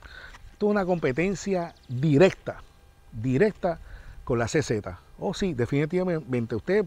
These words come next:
busque C Z y busca la pistola sar V seis, es lo mismo. Eh,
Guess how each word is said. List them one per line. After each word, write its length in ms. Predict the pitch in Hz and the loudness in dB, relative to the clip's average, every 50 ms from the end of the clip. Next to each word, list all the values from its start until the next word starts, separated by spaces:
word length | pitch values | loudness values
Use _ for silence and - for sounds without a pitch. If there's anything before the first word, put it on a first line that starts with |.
| - | 0
busque 300 | - 156 202 196 - 208 | 2 2 2 2 0 -2
C 120 | - - 180 | 0 0 0
Z 360 | - 143 127 120 - 98 - - - - - - - - - - - | 2 2 0 0 -2 -6 -10 -12 -18 -20 -20 -20 -20 -20 -20 -6 -2
y 80 | 123 117 | 2 2
busca 240 | 143 - - 202 | 2 4 6 6
la 80 | 196 190 | 6 6
pistola 480 | 196 175 - 196 196 190 185 165 131 135 | 4 2 2 2 4 4 4 2 0 -2
sar 280 | - - 180 190 185 | -2 0 2 2 2
V 120 | 170 170 160 | 0 0 0
seis, 300 | - 226 226 214 190 - - _ - - | 2 2 2 2 0 -6 -16 _ -4 0
es 120 | 139 165 | 2 4
lo 100 | 175 165 | 4 4
mismo. 320 | 165 170 156 139 120 104 - - - - - - - - - - - - - - - - - - - - - - - | 4 4 2 2 0 -2 -6 -10 -20 -20 -20 -20 -20 -20 -20 -20 -20 -20 -20 -20 -20 -20 -20 -20 -20 -20 -20 -14 0
Eh, 260 | - 151 160 151 | 4 8 8 8